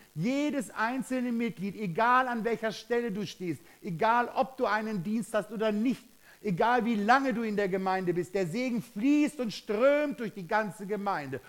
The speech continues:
und sie färbt auf jeden Einzelnen ab. Und auch der Segen strömt durch die ganze Gemeinde,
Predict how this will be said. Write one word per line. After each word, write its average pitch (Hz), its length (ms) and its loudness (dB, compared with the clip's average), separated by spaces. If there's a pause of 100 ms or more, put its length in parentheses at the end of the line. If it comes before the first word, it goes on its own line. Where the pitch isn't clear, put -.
(140)
und 175 140 -4
sie 170 100 -2
färbt 240 500 2
auf 175 160 -4
jeden 220 300 -4
Einzelnen 202 520 -8
ab. 160 220 -6 (140)
Und 208 120 -4
auch 220 140 0
der 226 160 2
Segen 202 540 -2
strömt 185 560 0
durch 143 120 -6
die 151 120 -14
ganze 135 320 -10
Gemeinde, 107 440 -14